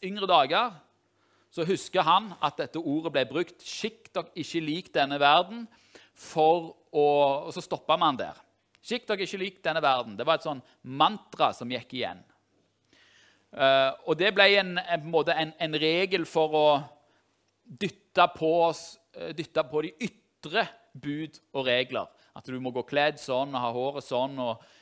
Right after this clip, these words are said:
ikke gjøre sånn og sånn, for vi skulle ikke, man skulle være annerledes enn verden. Så ble det ytre påbud. Men det er jo ikke det dette verset handler om.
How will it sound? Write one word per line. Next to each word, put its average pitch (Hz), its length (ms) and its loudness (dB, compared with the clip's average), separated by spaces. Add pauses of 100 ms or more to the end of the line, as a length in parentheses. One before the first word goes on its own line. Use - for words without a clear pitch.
(140)
ikke 143 300 -6
gjøre 139 120 -6
sånn 139 280 -4
og 123 60 -12
sånn, 143 160 -6
for 139 100 -10
vi 127 80 -14
skulle 147 260 -6
ikke, - 240 -12
man 131 100 -6
skulle 135 220 2
være - 420 0
annerledes 127 720 -4
enn 120 140 -6
verden. 117 480 -2
Så 127 120 -10
ble 123 220 4
det 120 120 0 (500)
ytre - 600 -8
påbud. 98 640 -8 (1800)
Men 131 100 -10
det 135 60 2
er 139 60 -2
jo 139 40 -10
ikke 160 120 2
det 165 140 4 (200)
dette - 220 -4
verset 131 280 -2
handler 107 340 -10
om. - 80 -20